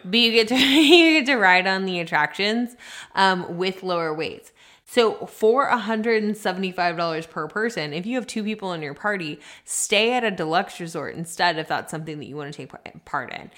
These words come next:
And we've done that before. We've gone to, like, the extended evening hours and we had a blast. So I would say do that. I wouldn't say that the after hours events are worth it.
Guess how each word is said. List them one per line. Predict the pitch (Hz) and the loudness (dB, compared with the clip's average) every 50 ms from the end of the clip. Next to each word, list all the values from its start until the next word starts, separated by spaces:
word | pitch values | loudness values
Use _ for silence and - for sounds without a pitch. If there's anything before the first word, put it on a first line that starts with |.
| - - - | -10 -2 2
And | 262 254 | 4 4
we've | 269 349 381 359 | 6 4 4 2
done | - 180 151 185 175 | 2 0 0 2 0
that | 143 104 | 0 -2
before. | - 160 160 - 156 151 160 | -2 -4 -4 -4 -4 -4 -2
We've | 180 208 208 190 | -2 -4 -4 -2
gone | - 180 165 165 170 185 | 0 2 2 2 0 -2
to, | - - 170 | -4 -6 -6
like, | 156 160 160 | -6 -6 -6
the | - 165 | -8 -8
extended | 156 160 - 175 160 156 151 147 | -8 -8 -8 -10 -10 -10 -10 -10
evening | 151 151 151 156 151 147 | -10 -10 -10 -10 -10 -8
hours | 147 143 151 156 | -8 -8 -8 -8
and | 170 170 | -8 -6
we | 190 214 | -6 -4
had | 220 208 | -4 -6
a | 202 | -4
blast. | 202 202 214 202 151 98 - - 196 185 - - - _ - - - - - | 0 2 4 4 4 2 -2 -6 -8 -12 -16 -20 -20 _ -20 -20 -20 -20 -8
So | - - 226 - - - | -4 -2 -2 0 4 6
I | 196 196 220 | 6 6 6
would | 226 240 233 220 | 6 2 0 -2
say | - 233 214 202 | -2 -2 -2 -2
do | 175 180 165 156 | -2 -4 -2 0
that. | 147 151 170 185 - - | 0 0 0 0 0 0
I | - 175 170 | 0 0 0
wouldn't | 170 165 170 165 156 147 - - | 0 -2 -4 -6 -8 -10 -12 -14
say | - - 147 143 | -10 -8 -6 -6
that | 143 - 139 - | -6 -8 -10 -12
the | - 135 | -8 -6
after | - 127 127 - 139 | -4 -4 -4 -4 -6
hours | 135 135 135 143 143 | -6 -6 -8 -8 -10
events | 143 - - 127 - - | -10 -12 -12 -12 -12 -14
are | - | -14
worth | - - - - - | -12 -14 -14 -16 -16
it. | - - - | -16 -16 -16